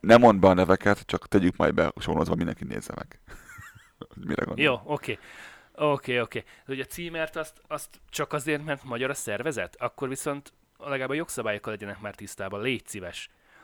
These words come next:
Speaker 2: Mert ugye a címert nem is lehetne használni egyébként.
Speaker 1: Engem az zavart inkább, hogy a, a zá-, a zászlóban a középső, ö, rész az miért fekete? A fehér helyett.
Speaker 2: Na, az, az, az pedig a következő lesz.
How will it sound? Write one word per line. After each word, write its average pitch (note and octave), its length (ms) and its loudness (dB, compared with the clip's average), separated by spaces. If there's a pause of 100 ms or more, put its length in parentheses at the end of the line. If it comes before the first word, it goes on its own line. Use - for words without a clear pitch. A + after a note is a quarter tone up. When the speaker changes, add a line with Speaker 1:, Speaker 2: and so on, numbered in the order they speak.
(260)
Speaker 2:
Mert A#2 180 -8
ugye B2+ 80 0
a - 20 -6
címert D3+ 360 0
nem E3+ 100 0
is C#3+ 100 0
lehetne C3 300 0
használni G#2+ 520 -2
egyébként. G#2+ 280 -2
Speaker 1:
Engem A2 180 6
az A2 100 8
zavart F#2+ 300 8
inkább, F#2 300 2
hogy F2+ 120 2
a, F2+ 240 6
a F#2+ 80 0
zá-, F#2 220 8
a F#2+ 40 2
zászlóban F2+ 640 4
a F2 60 4
középső, F2 640 0 (200)
ö, - 200 -4
rész - 200 -4
az E2+ 80 -8
miért - 220 -6
fekete? - 420 -12 (720)
A - 60 -18
fehér D#2 240 -6
helyett. - 420 -14 (260)
Speaker 2:
Na, C3 160 -2
az, D3 220 0
az, D#3 220 2
az D3+ 160 0
pedig C#3+ 200 -6
a D3 40 -8
következő A2 560 -4
lesz. G#2+ 340 -8